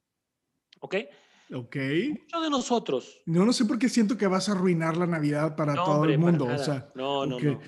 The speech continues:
Speaker 1: Más de que la, tú la arruinabas cada año, no creo.
Speaker 2: <laughs>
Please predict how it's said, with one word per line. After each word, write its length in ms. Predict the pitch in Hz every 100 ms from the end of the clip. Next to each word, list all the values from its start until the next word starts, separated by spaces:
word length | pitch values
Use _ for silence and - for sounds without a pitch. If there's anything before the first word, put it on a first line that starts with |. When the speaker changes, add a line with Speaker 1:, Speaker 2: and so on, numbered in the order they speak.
| -
Speaker 1:
Más 220 | 135 160
de 100 | 196
que 80 | 196
la, 160 | 165 135
tú 80 | 160
la 100 | 175
arruinabas 380 | 165 151 165
cada 220 | 165 156 151
año, 80 |
no 260 | - - 1077 1077
creo. 140 | 1077
Speaker 2:
<laughs> 1700 | - - - 466 466 - - 453 - 427 - - - - - - -